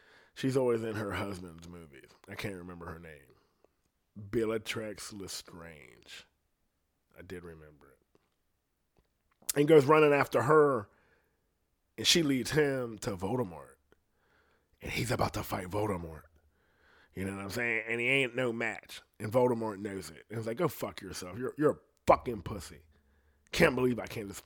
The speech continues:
fucking kill you. Like, ugh, what is wrong?" And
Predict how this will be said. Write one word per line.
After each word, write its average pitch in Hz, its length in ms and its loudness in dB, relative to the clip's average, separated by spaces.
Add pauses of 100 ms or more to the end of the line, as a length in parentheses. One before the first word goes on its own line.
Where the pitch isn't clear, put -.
fucking 113 300 2
kill 110 280 -4
you. 85 220 -10
Like, 85 140 -14 (180)
ugh, 151 300 4 (480)
what 131 120 -4
is 98 120 -8
wrong?" 101 380 -4 (1400)
And 85 520 -14